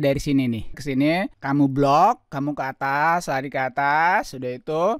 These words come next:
kamu copy. Kamu copy ya, setelah kamu copy, lalu kamu taruh lah misalnya, kita buka lagi, kita buka yang baru, teman-teman, kita buka yang baru ya, Windows logo plus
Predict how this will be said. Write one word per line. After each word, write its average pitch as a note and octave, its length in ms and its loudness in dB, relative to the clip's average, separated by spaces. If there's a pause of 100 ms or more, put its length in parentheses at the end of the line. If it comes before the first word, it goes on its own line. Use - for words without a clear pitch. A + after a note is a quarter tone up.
kamu G#3 400 -4
copy. D3 800 0 (160)
Kamu D3 240 -2
copy D#3 460 0
ya, D#3 320 0
setelah C#3 240 -8
kamu D3 260 -4
copy, D#3+ 800 -2
lalu C#3+ 260 -2
kamu D3+ 220 -2 (100)
taruh C#3+ 320 2
lah D3 160 2
misalnya, D3 720 0
kita C#3 400 -2
buka C3 320 -4
lagi, C#3+ 640 -4 (160)
kita - 240 -6
buka C3+ 300 -4
yang C3 240 0
baru, C3 340 0
teman-teman, D3 720 0
kita C3 260 -8
buka B2+ 240 -2
yang B2+ 160 2
baru C3+ 240 0
ya, C3+ 320 2
Windows C3+ 460 0
logo C3+ 260 -2
plus C3+ 320 -2